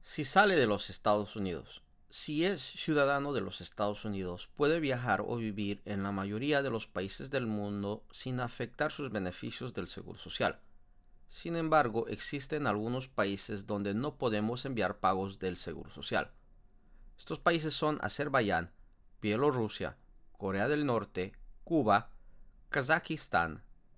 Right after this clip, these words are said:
Kirguistán, Moldavia, Tayikistán, Turkmenistán y Uzbekistán. Sin embargo, podemos hacer excepciones para ciertos beneficiarios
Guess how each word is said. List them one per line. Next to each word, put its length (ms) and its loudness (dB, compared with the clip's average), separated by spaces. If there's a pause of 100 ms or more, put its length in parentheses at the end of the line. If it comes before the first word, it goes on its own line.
(140)
Kirguistán, 800 -2 (440)
Moldavia, 680 4 (480)
Tayikistán, 920 0 (460)
Turkmenistán 1000 -2 (580)
y 120 -2
Uzbekistán. 760 -2 (680)
Sin 300 0
embargo, 500 8
podemos 460 0
hacer 380 -4
excepciones 720 -2
para 280 0
ciertos 500 -4
beneficiarios 880 -4